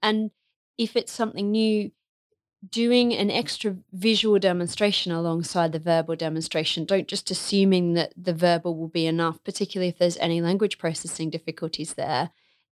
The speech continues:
Just giving a verbal instruction might not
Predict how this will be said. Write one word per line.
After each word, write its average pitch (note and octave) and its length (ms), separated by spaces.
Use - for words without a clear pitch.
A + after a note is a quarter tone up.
Just - 440
giving F#3 280
a E3+ 40
verbal E3+ 360
instruction E3+ 680
might E3+ 280
not D#3+ 260